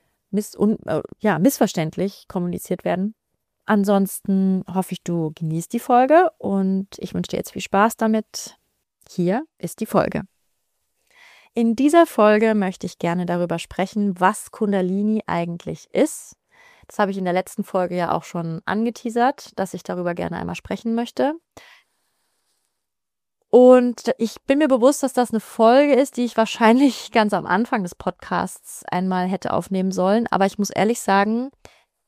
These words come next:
dass das ein Gebiet ist oder etwas ist, was ich immer noch erforsche. Und ich habe bis jetzt nicht die Worte gehabt, es wirklich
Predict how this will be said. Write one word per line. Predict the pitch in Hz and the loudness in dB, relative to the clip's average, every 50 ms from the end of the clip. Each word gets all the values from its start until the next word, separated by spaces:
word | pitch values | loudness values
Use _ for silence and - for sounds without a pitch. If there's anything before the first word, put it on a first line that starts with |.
| _ _ _ _ _ | _ _ _ _ _
dass | - 208 214 - | -2 -2 -2 -2
das | - - 202 - | -2 -6 -6 -2
ein | - - 185 185 190 190 180 - - - | 0 0 0 2 0 0 -2 -4 -6 -6
Gebiet | - 190 180 - 202 220 277 - - | -6 -4 -2 0 2 2 2 2 2
ist | - 247 294 - - | 2 2 2 2 2
oder | 202 202 | 2 2
etwas | - - - 202 196 - | 2 0 -2 -4 -4 -4
ist, | _ - 240 269 - - | _ -2 0 0 0 -2
was | - 220 214 - | -2 -2 -2 -2
ich | 196 - - - | -8 -8 -4 -2
immer | 214 247 254 | 0 0 0
noch | 247 226 | 0 -2
erforsche. | - - 190 - - - 185 165 202 - - - 262 - | -4 -4 -6 -4 -2 0 2 2 2 0 -2 -2 -2 -2
Und | - - 202 202 | -2 -2 -4 -4
ich | 202 - - | -4 -4 -4
habe | 214 - | -4 -4
bis | - 202 - - | -4 -8 -8 -4
jetzt | - 202 214 240 - - - - - - - _ _ _ _ _ _ - | 0 2 2 2 2 -2 -16 -16 -18 -18 -20 _ _ _ _ _ _ -2
nicht | 214 214 226 247 - - - - - | 0 2 2 0 -2 -6 -14 -8 -6
die | 220 208 190 185 185 | -4 -4 -4 -2 0
Worte | 196 202 202 226 - - 226 | 2 4 4 4 2 0 -2
gehabt, | 226 214 208 226 226 - - - - - - - - _ _ _ _ _ _ _ _ _ _ _ _ _ _ _ _ _ _ _ - | -2 0 0 0 -2 -2 -6 -20 -18 -18 -18 -18 -18 _ _ _ _ _ _ _ _ _ _ _ _ _ _ _ _ _ _ _ -6
es | - 214 - - - | -4 -4 -4 -2 -2
wirklich | 220 220 - - 240 233 226 - - - - - | -2 0 2 4 4 4 2 0 -6 -18 -20 -20